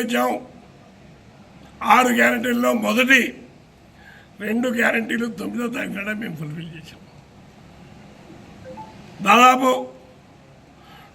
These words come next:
నూట పదకొండు కోట్ల జీరో టికెట్ మహిళలు బస్సుల్లో ప్రయాణం చేస్తాం. ఇవాళ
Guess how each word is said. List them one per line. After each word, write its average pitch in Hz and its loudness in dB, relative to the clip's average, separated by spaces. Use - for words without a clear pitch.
నూట 247 2
పదకొండు 240 -2
కోట్ల - 0
జీరో 285 6
టికెట్ 262 -2
మహిళలు 247 0
బస్సుల్లో 247 -8
ప్రయాణం - -10
చేస్తాం. 160 -18
ఇవాళ - -18